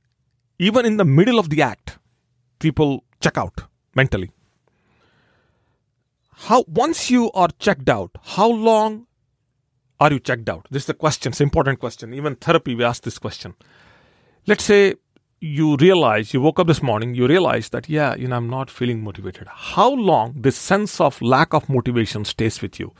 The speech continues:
For how many days? You got to establish a pattern. You got to figure out how long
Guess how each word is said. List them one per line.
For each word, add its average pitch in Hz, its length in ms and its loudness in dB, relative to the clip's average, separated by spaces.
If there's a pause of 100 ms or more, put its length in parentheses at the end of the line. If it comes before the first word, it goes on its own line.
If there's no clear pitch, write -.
For 131 120 0
how 123 120 2
many 127 200 2
days? 98 340 -8 (640)
You 139 80 -4
got 180 140 4
to 175 80 0
establish 147 340 0
a 131 60 -2
pattern. - 320 -8 (440)
You - 80 -12
got 139 100 0
to - 140 -6
figure 151 140 4
out 147 120 4
how 143 180 2
long 151 400 -2